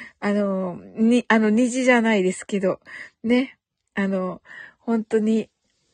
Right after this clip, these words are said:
あの、今日はね、あの、いい日になるんじゃないかなと。あ、うちが大丈夫だと思うとね、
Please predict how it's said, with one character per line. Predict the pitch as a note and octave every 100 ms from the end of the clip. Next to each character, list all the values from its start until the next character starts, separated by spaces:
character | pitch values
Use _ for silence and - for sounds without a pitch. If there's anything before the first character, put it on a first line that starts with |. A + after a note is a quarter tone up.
| _ _
あ | G3+ G3+
の、 | G3 F#3+ F#3+ F#3+ -
今 | C#4
日 | A3+
は | F3
ね、 | E3+ F#3 G3+ - _ -
あ | F#3+
の、 | F3 D#3+ - -
い | A3+
い |
日 | A3 F#3+
に | F#3+
な | G#3+
る | G#3+ G3+
ん |
じ | G#3
ゃ |
な | A3
い | A#3
か | C4
な | G#3+ B3
と。 | - - - - - -
あ、 | C4 -
う | D4
ち | C#4+ C#4+
が | B3+ B3
大 | D#4+ D4+
丈 | D#4+
夫 | D#4 D#4
だ | D#4+
と | D#4+ D4
思 | C#4 D#4
う | F4 F4+
と | - G3+
ね、 | A#3 B3